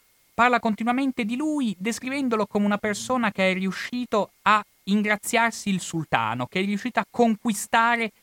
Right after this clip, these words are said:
le fiducie del sultano, che è riuscito a sedurre il sultano.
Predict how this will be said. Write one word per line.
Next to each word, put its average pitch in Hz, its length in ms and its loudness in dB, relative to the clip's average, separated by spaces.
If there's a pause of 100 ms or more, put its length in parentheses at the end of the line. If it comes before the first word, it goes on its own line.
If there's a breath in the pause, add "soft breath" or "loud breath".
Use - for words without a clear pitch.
(180 soft breath)
le 165 120 0
fiducie 190 420 -2
del 170 120 0
sultano, 170 540 2
che 180 80 -2
è 202 40 4
riuscito 214 320 -2
a 226 40 6
sedurre 185 560 -4 (480)
il 147 120 -4
sultano. 113 600 -2